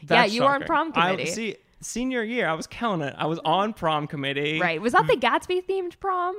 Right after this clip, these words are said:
Speaker 1: All of them were. They,
Speaker 2: Ga-,
Speaker 1: well, none of
Speaker 2: what?
Speaker 1: them were Gatsby themed.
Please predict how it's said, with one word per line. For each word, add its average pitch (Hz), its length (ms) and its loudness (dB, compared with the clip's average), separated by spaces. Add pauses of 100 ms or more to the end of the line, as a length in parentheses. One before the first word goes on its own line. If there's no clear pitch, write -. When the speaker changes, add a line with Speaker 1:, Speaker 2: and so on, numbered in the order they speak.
(480)
Speaker 1:
All 170 260 4
of 135 140 2
them 131 420 -4
were. 139 480 -4
They, 185 220 4
Speaker 2:
Ga-, 220 160 2
Speaker 1:
well, 196 200 2
none - 180 4
of 226 80 2
Speaker 2:
what? 247 80 2
Speaker 1:
them 240 80 0
were 185 100 2
Gatsby 151 420 -2
themed. 139 300 -6